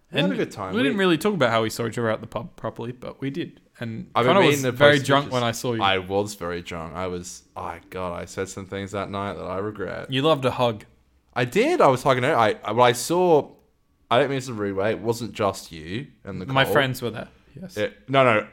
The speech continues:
Speaker 1: Before that, I saw Mitchell.
Speaker 2: Oh, right.
Speaker 1: And
Speaker 2: Oh,
Speaker 1: I hugged
Speaker 2: wow.
Speaker 1: him
Speaker 2: I've been
Speaker 1: same.
Speaker 2: offended.
Speaker 1: Well, no, I, I just don't want you to think I was being odd. I was just in a hugging mood, you know?
Speaker 2: Yeah, yeah. It was a big, big cuddle.
Speaker 1: It, it was, and it, there was multiple as well.
Speaker 2: There was,
Speaker 1: There
Speaker 2: yeah,
Speaker 1: was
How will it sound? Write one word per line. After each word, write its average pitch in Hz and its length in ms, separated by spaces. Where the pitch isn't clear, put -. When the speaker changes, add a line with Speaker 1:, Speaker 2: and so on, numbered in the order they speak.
Speaker 1:
Before 113 420
that, 107 60
I 95 180
saw 101 300
Mitchell. 90 600
Speaker 2:
Oh, 151 140
right. 127 300
Speaker 1:
And 104 140
Speaker 2:
Oh, - 20
Speaker 1:
I 98 120
hugged 98 340
Speaker 2:
wow. 101 60
Speaker 1:
him 92 300
Speaker 2:
I've 123 180
been 117 100
Speaker 1:
same. 104 80
Speaker 2:
offended. 107 420
Speaker 1:
Well, 135 160
no, 143 40
I, 127 300
I 127 60
just 123 160
don't 135 120
want 120 120
you 113 60
to 113 40
think 110 160
I 101 100
was 98 160
being 95 300
odd. 90 380
I 101 60
was 107 120
just 107 100
in 104 60
a 98 40
hugging 101 340
mood, 87 340
you 82 80
know? 95 240
Speaker 2:
Yeah, 180 320
yeah. 160 180
It - 80
was 190 100
a 208 40
big, 147 340
big 214 160
cuddle. 156 240
Speaker 1:
It, 165 220
it 165 160
was, 226 360
and 113 120
it, 110 100
there 123 140
was 117 180
multiple 120 540
as 95 80
well. 107 460
Speaker 2:
There 131 120
was, 139 200
Speaker 1:
There 113 100
Speaker 2:
yeah, 147 60
Speaker 1:
was 127 40